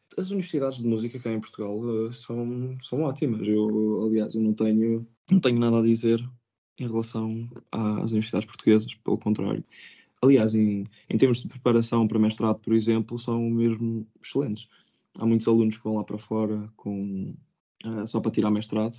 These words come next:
Como cá também é um ano a menos, então eles vão para lá um bocado mais <laughs> novos para fazer o mestrado, então acaba até por ser uma vantagem, não é? Ahm, mas de qualquer forma a preparação dos guitarristas que eu conheço também, portugueses, que estão em mestrado, acaba por ser muito boa. Eu fui porque,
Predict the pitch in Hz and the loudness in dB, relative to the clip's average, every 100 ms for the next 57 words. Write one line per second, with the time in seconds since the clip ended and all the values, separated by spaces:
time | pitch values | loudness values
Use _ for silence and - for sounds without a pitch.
0 | _ - 123 127 127 131 - 117 117 110 | _ -2 0 2 0 -2 0 2 4 4
1 | 107 107 107 110 123 127 - 113 117 113 | 4 4 2 2 0 -6 -8 -2 0 0
2 | 110 113 113 110 113 110 117 - 120 113 | 2 2 0 -4 -4 -4 -4 -4 -4 -6
3 | - - 120 - - - 120 117 113 113 | -8 -10 -10 -12 -20 -6 -2 2 2 2
4 | 110 113 123 117 117 117 117 113 110 117 | 0 -2 -2 -2 -2 -2 -4 -4 -4 -4
5 | 113 113 110 - 110 110 120 120 110 104 | -2 -4 -6 -4 -2 -2 -2 -4 -4 -4
6 | 104 110 _ _ _ _ _ 110 107 104 | -6 -8 _ _ _ _ _ -2 0 0
7 | 101 - 120 117 117 117 120 120 117 - | -2 -2 -4 -2 -2 -2 0 -2 -2 -4
8 | 113 113 - 110 104 - _ _ 117 117 | -2 -2 -2 -2 -4 -8 _ _ 2 2
9 | 120 107 110 110 - 101 - 101 - 101 | 4 4 4 2 -6 -6 -2 -2 -2 -4
10 | 101 101 - 107 101 101 - - _ _ | -4 -6 -4 0 2 0 -8 -20 _ _
11 | - 98 101 101 98 98 107 113 117 120 | -2 -2 -2 -4 -2 -2 -4 -4 -4 -6
12 | - _ _ - 123 107 - - 104 - | -14 _ _ -8 -4 -4 -4 -2 0 0
13 | - _ _ - 110 - 143 110 110 _ | -8 _ _ -4 -4 2 2 2 -4 _
14 | _ _ _ 151 156 - 170 180 180 139 | _ _ _ 2 2 2 4 4 2 -4
15 | - - - | -4 -6 -6